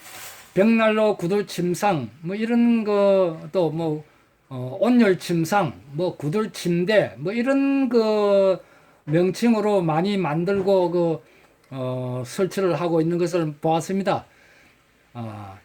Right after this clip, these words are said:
이것은, 어, 중국의 화캉이나 또 그 십구 공탄을 사용하는 구들 온돌이나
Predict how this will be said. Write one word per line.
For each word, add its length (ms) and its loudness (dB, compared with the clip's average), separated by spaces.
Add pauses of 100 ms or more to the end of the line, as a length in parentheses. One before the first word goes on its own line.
(140)
이것은, 600 -2 (920)
어, 840 -2 (120)
중국의 500 2
화캉이나 800 -4 (1120)
또 340 0
그 220 0
십구 440 -6
공탄을 580 0
사용하는 580 0
구들 280 -2
온돌이나 640 0